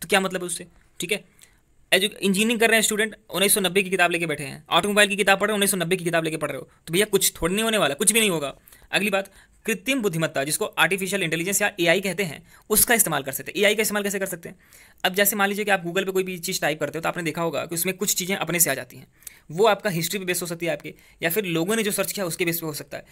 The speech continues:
तो यही है आर्टिफिशियल इंटेलिजेंस, जो ये समझने की कोशिश करता है कि आपके दिमाग में क्या चल रहा है या फिर आप क्या ढूंढना चाहते हो। तो अगर इत-, इसका असेसमेंट आसान हो जाएगा तो थोड़ी सी मदद जरूर मिल सकती है। अगली बात है, शैक्षणिक सामग्री को अन्य राष्ट्रीय भाषाओं में उपलब्ध कराया जाना चाहिए।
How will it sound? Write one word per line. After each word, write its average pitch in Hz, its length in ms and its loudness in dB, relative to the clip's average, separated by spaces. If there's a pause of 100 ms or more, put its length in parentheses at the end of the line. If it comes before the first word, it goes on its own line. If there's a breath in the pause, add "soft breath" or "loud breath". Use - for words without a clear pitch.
(220 loud breath)
तो 175 60 -8
यही 196 280 2
है 220 100 0
आर्टिफिशियल 170 480 -2
इंटेलिजेंस, 170 300 -4
जो 208 260 -4
ये 165 240 0
समझने 185 280 0
की 175 80 -10
कोशिश 143 240 -6
करता 135 220 -8
है 127 160 -12 (320 loud breath)
कि - 60 -20 (100)
आपके 170 260 -2
दिमाग 156 300 -2
में 180 140 -6
क्या 156 180 0
चल 151 140 -2
रहा 151 80 0
है 175 60 0
या 170 80 -2
फिर 175 140 -4
आप 170 120 -4 (100)
क्या 190 220 4
ढूंढना 147 220 -4
चाहते - 260 -12
हो। - 120 -20 (320 loud breath)
तो - 60 -6
अगर 202 260 0
इत-, 170 200 -8
इसका 196 220 2
असेसमेंट 170 580 2
आसान 160 280 0
हो 208 100 -4
जाएगा 139 320 -6 (300 loud breath)
तो 208 60 -4 (120)
थोड़ी 233 140 0
सी 208 100 -2
मदद 165 180 -4
जरूर 135 200 -6
मिल 127 100 -14
सकती 127 240 -14
है। 156 120 -20 (380 soft breath)
अगली 190 180 0
बात 202 160 2
है, 208 160 -8 (280 soft breath)
शैक्षणिक 208 500 2
सामग्री 160 440 0
को 214 140 0
अन्य 208 480 0
राष्ट्रीय 160 300 0
भाषाओं 147 300 -2
में 175 100 -8
उपलब्ध 160 380 -4
कराया 135 220 -6
जाना 104 140 -10
चाहिए। - 300 -12